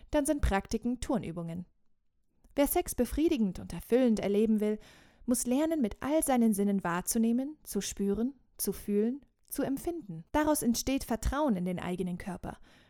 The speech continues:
und erst das ermöglicht es, loslassen zu können und zu genießen. Aber Sex ist nicht nur ein Gefühl. Um Sex zu leben und auszudrücken,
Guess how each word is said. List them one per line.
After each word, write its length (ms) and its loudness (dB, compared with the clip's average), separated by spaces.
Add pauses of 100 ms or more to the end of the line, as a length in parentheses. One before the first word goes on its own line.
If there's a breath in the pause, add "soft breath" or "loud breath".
(140 soft breath)
und 120 -2
erst 220 -4
das 220 0
ermöglicht 580 2
es, 200 -4
loslassen 540 -2
zu 120 -4
können 320 -2
und 180 -2
zu 80 0
genießen. 560 0 (500)
Aber 240 -4
Sex 380 -2
ist 180 -2
nicht 220 -2
nur 80 0
ein 140 -4
Gefühl. 400 -2 (960 loud breath)
Um 100 0
Sex 300 0
zu 100 0
leben 360 2
und 180 -4
auszudrücken, 680 -2